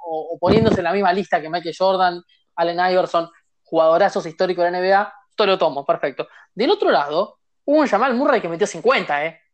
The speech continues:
No es que, bueno, tiramos el reto, tiró un poco y tiré yo otro poquito. Eh, los pibes tiraban, no, no que tiraron, no, no, no es que no tiró nadie del otro lado.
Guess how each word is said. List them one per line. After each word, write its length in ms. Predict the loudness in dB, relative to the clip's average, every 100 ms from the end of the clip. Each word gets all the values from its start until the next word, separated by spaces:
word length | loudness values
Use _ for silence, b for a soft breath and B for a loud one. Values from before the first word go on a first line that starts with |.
| _
No 80 | -4
es 80 | -2
que, 240 | -2 -4 b b
bueno, 320 | -4 -2 -2 -2
tiramos 360 | 0 2 2
el 40 | 2
reto, 320 | 0 2 0
tiró 180 | 2 -2
un 100 | 2
poco 260 | 0 0
y 60 | -2
tiré 180 | -4 -4
yo 160 | -4
otro 180 | -2 0
poquito. 460 | -2 -4 -8 -12 -14 _ _ _
Eh, 80 | -10
los 120 | -6
pibes 240 | 0 0
tiraban, 440 | 0 0 2 0 -8 -20 -12
no, 120 | -8
no 140 | -4
que 100 | -4
tiraron, 320 | -2 0 0 -2
no, 120 | -4
no, 160 | -4 -4
no 100 | -4
es 60 |
que 80 | -2
no 60 | -2
tiró 180 | -2
nadie 240 | 0 0 0
del 80 | -2
otro 180 | -2
lado. 300 | -2 -2 -4